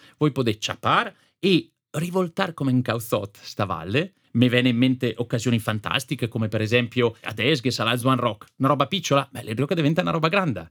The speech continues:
La Fiemme senza auto, che può essere una ripartenza di robe bellissime. Eh, Villa Flora, che, eh, le là, che l'aspetta sol che i se la ciapasse te man valguin per poter diventare un punto di riferimento, ma non solo per il Trentino, ma veramente per il Nord Italia, per tantissime robe, come che on sempre fatto.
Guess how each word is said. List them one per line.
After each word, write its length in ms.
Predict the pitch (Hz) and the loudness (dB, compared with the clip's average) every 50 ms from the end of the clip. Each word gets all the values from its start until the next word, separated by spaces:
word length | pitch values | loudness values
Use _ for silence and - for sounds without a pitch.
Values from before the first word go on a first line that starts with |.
| _ - | _ -8
La 140 | - 120 123 | -4 -2 0
Fiemme 280 | 123 - 160 147 143 | 2 4 4 4 4
senza 300 | 127 139 123 104 - 110 | 4 2 0 0 2 2
auto, 340 | 98 123 127 127 - 92 - | 0 0 0 -4 -8 -10 -10
che 140 | - - 135 | -8 -10 -8
può 160 | - - 143 | -6 -4 -4
essere 340 | 139 139 131 - 147 131 123 | -2 -2 -2 -2 -2 -2 0
una 220 | 123 131 127 123 123 | 2 4 4 4 2
ripartenza 680 | 127 127 127 - 123 113 - 127 123 127 123 - 123 | 0 0 -2 -2 -2 -2 -2 0 0 0 0 0 0
di 80 | 117 | 0
robe 240 | 120 120 120 120 123 | 0 2 2 0 0
bellissime. 680 | 117 123 120 110 131 160 156 - - 120 98 95 87 - - - - - | 0 0 2 2 2 0 0 -2 -4 -4 -4 -4 -4 -6 -12 -18 -10 -6
Eh, 120 | - 117 131 | -6 -2 0
Villa 220 | 143 151 139 127 | 2 4 4 2
Flora, 460 | 127 - 117 113 143 160 135 120 107 | 2 2 2 2 4 4 4 4 2
che, 500 | 107 - - 131 131 131 120 117 117 117 | 0 -2 0 2 4 4 4 4 4 2
eh, 40 | 117 | 0
le 100 | 120 127 | 0 2
là, 220 | 123 131 131 127 - | 2 2 0 0 -2
che 80 | - | -8
l'aspetta 400 | 127 117 110 - - 127 123 127 | -10 -10 -6 -4 -4 -2 -2 -2
sol 220 | 123 - 147 135 127 | -4 -4 -4 -6 -2
che 200 | - 135 123 120 - - - _ | -2 -2 -2 -2 -4 -12 -14 _
i 100 | - 135 | -6 -4
se 140 | 113 - - | -4 -4 -4
la 80 | - 120 | -6 -4
ciapasse 440 | - 139 127 - 139 131 - 131 | -4 -4 -2 -2 -2 -4 -4 -6
te 100 | 127 135 | -4 -2
man 180 | 123 127 131 131 | 0 2 2 2
valguin 440 | 123 123 120 117 117 139 147 135 123 | 2 0 -2 0 2 4 4 4 2
per 120 | - - | 0 -2
poter 300 | - - 151 143 156 143 | -4 -4 -4 -2 -2 -4
diventare 400 | 139 143 135 143 143 135 139 143 | -2 -2 -2 0 0 0 0 -2
un 100 | 151 147 | -2 -2
punto 260 | - - 185 160 170 | 0 0 0 2 2
di 60 | 156 160 | 2 0
riferimento, 640 | 156 151 - 151 143 143 165 175 156 - 160 - - - _ _ | 0 0 0 0 2 4 4 4 4 2 2 0 -2 -8 _ _
ma 100 | - 135 | 2 4
non 100 | 165 220 | 4 4
solo 160 | 202 - 240 - | 4 2 2 2
per 140 | - 202 | 2 2
il 100 | 185 165 | 2 0
Trentino, 500 | - 165 156 160 147 - 160 143 117 110 104 | 0 0 0 0 0 0 0 2 2 2 2
ma 100 | 101 104 | 2 2
veramente 520 | 101 107 110 110 135 180 196 - - 185 | 0 0 2 2 2 2 2 0 0 -2
per 280 | 160 - 156 147 147 143 | 0 2 2 2 2 2
il 320 | 139 131 127 123 120 120 | 2 2 2 2 4 4
Nord 220 | 131 131 123 127 131 | 4 4 2 2 -2
Italia, 340 | 127 127 143 143 143 143 | -2 0 0 -2 -2 -2
per 180 | - - 180 185 | -4 -6 -8 -4
tantissime 640 | - 196 196 202 - 226 208 - - 202 165 160 | -2 0 0 0 0 -2 -4 -2 0 0 2 4
robe, 240 | 143 127 113 120 123 | 4 2 2 0 0
come 220 | - 302 330 311 - | 0 0 -2 0 0
che 100 | - 151 | 0 2
on 220 | 131 160 180 147 | 2 4 2 2
sempre 340 | - - 143 123 117 110 107 | 2 2 2 2 0 0 0
fatto. 320 | - - 139 117 - - | 0 2 0 0 0 -6